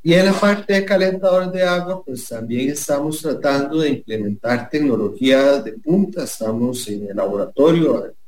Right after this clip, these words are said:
pues ahí no, no, no, no te puedo dar mucho, pero sí estamos procurando a mediano plazo sacar, este, un calentador de, de última tecnología. Ahora, soy fiel creyente de que como empresas tenemos que mejorar la producción. El martes andaba en,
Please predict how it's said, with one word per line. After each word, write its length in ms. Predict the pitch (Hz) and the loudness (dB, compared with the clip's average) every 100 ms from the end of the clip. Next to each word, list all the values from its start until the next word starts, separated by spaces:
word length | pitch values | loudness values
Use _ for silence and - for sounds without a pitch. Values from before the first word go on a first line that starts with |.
| - | -20
pues 240 | - - - | -14 -12 -8
ahí 220 | 107 117 | -6 -4
no, 200 | 120 120 | -4 -4
no, 120 | 123 | -4
no, 280 | 123 147 151 | 0 0 2
no 140 | 143 | 2
te 120 | - | 2
puedo 280 | 160 151 160 | 0 4 4
dar 240 | 156 156 156 | 4 2 2
mucho, 280 | 156 - - | 0 -2 -8
pero 160 | 135 | -6
sí 140 | 120 135 | -4 -4
estamos 560 | 120 139 135 139 139 - | -2 0 2 2 0 -2
procurando 920 | 123 123 120 123 131 139 139 123 - - - - | -6 -4 2 4 4 4 2 2 -2 -16 -16 -4
a 140 | 123 | 2
mediano 480 | 123 123 127 135 135 | 4 4 4 2 0
plazo 440 | 139 131 127 131 | -2 -2 -2 -6
sacar, 560 | 120 98 107 113 113 120 | -10 -10 -8 -4 -2 0
este, 340 | 120 117 - | 0 -2 -2
un 160 | 104 104 | 0 0
calentador 840 | 113 113 120 117 98 98 104 104 | 0 2 0 -2 -2 0 2 0
de, 380 | 107 113 104 - - | -2 -2 0 -2 -6
de 80 | 104 | -2
última 600 | 104 101 - 107 110 110 - | 0 0 -2 -2 -2 -2 -2
tecnología. 680 | 101 95 - - - 110 - - - - - - - | -4 -4 -8 -8 0 0 0 -10 -20 -20 -14 -12 2
Ahora, 320 | 147 135 - | 4 4 2
soy 240 | - 143 | 0 2
fiel 360 | 143 147 156 151 | 2 2 2 0
creyente 580 | 160 147 147 143 - 156 | -2 -2 0 0 -2 -2
de 280 | 147 120 113 | 0 0 -4
que 140 | 104 | -12
como 200 | - 110 | -12 -12
empresas 500 | 107 113 117 120 135 | -10 -4 -4 -4 -8
tenemos 380 | - 117 120 120 | -4 -2 -2 -2
que 80 | 135 | -2
mejorar 460 | 127 113 104 107 | -2 -2 0 0
la 180 | 120 131 | 2 0
producción. 800 | - 104 104 - 135 139 143 123 | -2 -2 -2 0 4 6 4 0
El 240 | 104 - - | -4 -8 -10
martes 680 | 101 113 123 139 - 139 120 | -6 0 0 0 -2 -2 0
andaba 520 | 110 107 107 117 127 | -2 -4 -2 0 0
en, 260 | 123 113 | 0 -4